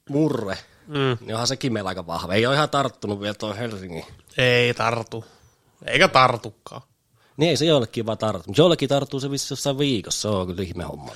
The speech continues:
Speaker 2: Se on kans, joo. Niin
Speaker 1: Tulee
Speaker 2: joo.
Speaker 1: se tokelta. Mitä?
Speaker 2: <laughs> Mä sä. Kyllä mä huomannut, että välillä on tullut sille automaattisesti, että ei oo miettinyt.
Speaker 1: Mm.
Speaker 2: Ja on tullut just joku mä tai mä sä, tai mitä näitä nyt onkaan, mutta
Speaker 1: Jep. Ja sit paikkojen nimet.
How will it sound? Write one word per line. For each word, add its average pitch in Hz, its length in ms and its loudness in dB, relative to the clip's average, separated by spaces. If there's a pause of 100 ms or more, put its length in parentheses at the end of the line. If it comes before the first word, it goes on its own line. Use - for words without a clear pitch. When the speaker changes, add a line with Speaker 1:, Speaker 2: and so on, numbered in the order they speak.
(180)
Speaker 2:
Se 208 240 -2
on 135 120 2
kans, 120 360 -2
joo. 117 300 -4
Niin 127 300 -4
Speaker 1:
Tulee 143 140 -2
Speaker 2:
joo. 139 60 -4
Speaker 1:
se - 100 -8
tokelta. 135 460 -4 (140)
Mitä? 220 200 4 (320)
Speaker 2:
<laughs> 208 240 -4
Mä 226 340 6
sä. 220 240 6 (1300)
Kyllä 202 160 10
mä 247 40 12
huomannut, 214 340 10
että 190 100 4
välillä 175 260 8
on 123 60 4
tullut 120 440 0
sille 131 440 0 (120)
automaattisesti, 127 840 4
että - 120 -2
ei 151 40 8
oo 160 60 4
miettinyt. 120 500 2 (360)
Speaker 1:
Mm. 113 360 -4
Speaker 2:
Ja 127 120 8
on 127 80 6
tullut 131 340 6
just 117 240 -2
joku 117 140 -4
mä 110 480 2
tai 110 120 -4
mä 110 180 -2
sä, 107 300 -10 (200)
tai 113 120 -2
mitä 110 240 -4
näitä 104 240 -8
nyt - 140 -10
onkaan, 107 380 -6
mutta - 260 -16 (580)
Speaker 1:
Jep. 98 260 -2 (140)
Ja 120 60 6
sit 123 160 0
paikkojen 117 400 2
nimet. 95 360 -6